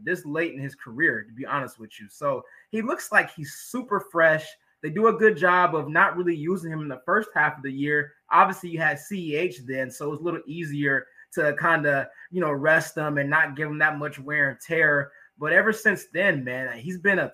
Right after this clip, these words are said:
touchdown machine every single week. And outside of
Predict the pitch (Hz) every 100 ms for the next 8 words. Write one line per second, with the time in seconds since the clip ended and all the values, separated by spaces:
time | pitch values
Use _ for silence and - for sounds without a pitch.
0 | - 170 165 160 151 147 131 - 170 175
1 | 156 - 156 165 160 165 147 123 170 208
2 | 127 139 131 - _ - 214 - 254 262
3 | 247 196 143